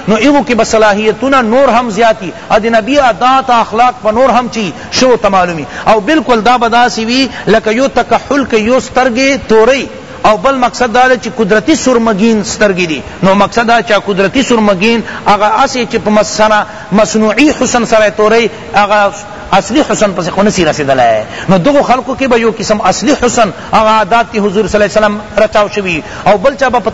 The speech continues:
تکلف سره په ځان کې چې وي راوستي. نو د دو اخلاق په حضور صلی الله علیه وسلم سره ډېر چې مشابه، ذکر راغلي چې الائمة من قریش. نو د خلیفګان دي، وی بیا د دغه نبی د قوم نه دي.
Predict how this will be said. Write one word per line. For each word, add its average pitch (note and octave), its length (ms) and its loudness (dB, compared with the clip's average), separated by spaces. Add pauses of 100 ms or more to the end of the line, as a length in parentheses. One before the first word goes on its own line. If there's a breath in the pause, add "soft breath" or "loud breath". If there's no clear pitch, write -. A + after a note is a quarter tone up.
تکلف A3+ 400 0
سره A#3 140 0
په G#3 120 -2
ځان G#3 280 2
کې F#3+ 120 -2
چې - 20 0
وي F#3+ 180 2 (200 loud breath)
راوستي. G3 560 0 (200 loud breath)
نو F#3+ 100 4
د F#3 200 0
دو C#4 200 4
اخلاق A#3+ 500 0
په G#3 60 -2
حضور G3 280 -2
صلی G#3 140 0
الله F3+ 100 -2
علیه G3+ 80 0
وسلم G#3+ 140 0
سره F3 180 0
ډېر A3 280 0
چې D#3 380 -4
مشابه، F3+ 460 2
ذکر A3+ 300 0
راغلي G#3 340 -2
چې - 80 -2
الائمة F#3+ 800 2 (220 loud breath)
من E3 220 2
قریش. D#3 340 0 (180 loud breath)
نو F#3 60 2
د F#3 80 4
خلیفګان F#3+ 640 0
دي، G3 100 -2
وی B3 240 2
بیا A#3 160 2
د F3+ 240 -6
دغه F3+ 200 2
نبی A3+ 420 0 (200 loud breath)
د D#3+ 160 0
قوم G3+ 260 2
نه C#3 100 -4
دي. A2+ 280 -10